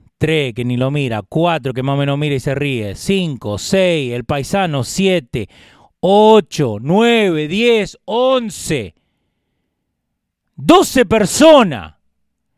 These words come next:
que ven que a una muchacha le están pegando. A esto es lo que quedamos.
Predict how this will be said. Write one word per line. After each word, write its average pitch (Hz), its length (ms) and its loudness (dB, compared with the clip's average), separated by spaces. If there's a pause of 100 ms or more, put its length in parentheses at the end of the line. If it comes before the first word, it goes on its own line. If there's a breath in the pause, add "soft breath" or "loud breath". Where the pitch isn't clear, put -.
(400)
que 196 140 4
ven 320 160 2
que 277 80 -2
a 262 60 6
una 294 160 4
muchacha 254 420 2
le 208 80 -2
están 262 320 0
pegando. 226 1800 6 (2500)
A 165 160 -4
esto 160 140 -6
es 110 40 -4
lo 101 60 -6
que 95 140 -8
quedamos. 87 300 -12